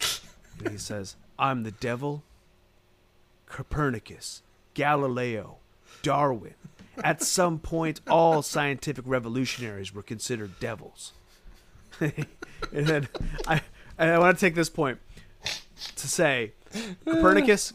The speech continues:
Speaker 2: Galileo, Darwin,
Speaker 1: Mm-hmm.
Speaker 2: all huge contributions to science.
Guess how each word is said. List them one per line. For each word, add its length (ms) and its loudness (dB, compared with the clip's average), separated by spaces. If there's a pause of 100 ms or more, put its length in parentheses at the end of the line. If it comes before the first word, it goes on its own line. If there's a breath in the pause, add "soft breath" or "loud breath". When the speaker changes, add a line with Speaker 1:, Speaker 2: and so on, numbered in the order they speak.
(100)
Speaker 2:
Galileo, 720 6
Darwin, 760 0
Speaker 1:
Mm-hmm. 380 0 (200)
Speaker 2:
all 520 6 (1080)
huge 340 0
contributions 720 -2
to 80 -10
science. 520 -8